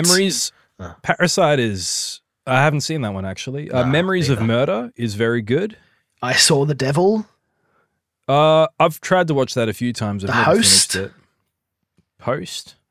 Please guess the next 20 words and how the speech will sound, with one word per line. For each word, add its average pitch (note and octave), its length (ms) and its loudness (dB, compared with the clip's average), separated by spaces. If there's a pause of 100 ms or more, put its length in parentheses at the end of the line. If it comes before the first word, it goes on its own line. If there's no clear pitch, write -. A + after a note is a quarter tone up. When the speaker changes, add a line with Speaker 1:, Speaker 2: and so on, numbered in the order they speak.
Speaker 2:
Yeah, B2+ 300 -2
I'm B2+ 120 -4
just A#2+ 200 0
trying B2 160 0
to A#2 60 -6
think A2+ 180 -8
of A2 140 -10
movies A2 340 -6
that G#2 200 -12
I've G2+ 220 -2
seen. G2+ 400 -2
I F#2+ 60 -6
can't - 300 -2
think C#3+ 180 0
of A2 80 -8
any G#2 160 -8
others, G2+ 220 -2
Speaker 1:
Oh, G#2 80 2
Speaker 2:
though. G2 120 -2
Speaker 1:
okay. F#2 380 -8